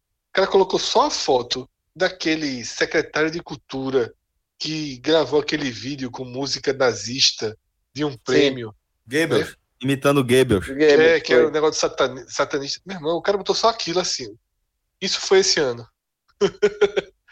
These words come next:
Speaker 2: <laughs> É, pô.
Speaker 1: Meu irmão, parece que foi início do governo Bolsonaro, assim, parece que faz muito tempo. O cara botou, isso aconteceu esse ano. De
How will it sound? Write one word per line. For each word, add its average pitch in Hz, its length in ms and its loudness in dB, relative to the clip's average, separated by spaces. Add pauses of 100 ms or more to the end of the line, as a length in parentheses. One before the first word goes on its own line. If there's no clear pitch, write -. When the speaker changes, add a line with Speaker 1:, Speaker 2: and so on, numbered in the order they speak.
(220)
Speaker 2:
<laughs> - 500 0
É, 147 140 2
pô. - 180 -8
Speaker 1:
Meu 220 80 2
irmão, 196 260 0 (140)
parece 180 680 4
que 196 180 -12
foi - 420 -6
início 196 300 -10
do 240 80 -10
governo 208 260 2
Bolsonaro, 202 400 2
assim, - 140 -12
parece 196 200 -4
que 226 80 0
faz 220 100 -4
muito 196 280 -8
tempo. 131 340 -6
O - 20 -20
cara 196 160 0
botou, 135 260 -6 (440)
isso 214 220 -2
aconteceu 202 420 -2
esse - 180 -4
ano. 117 260 -6 (880)
De 233 200 -6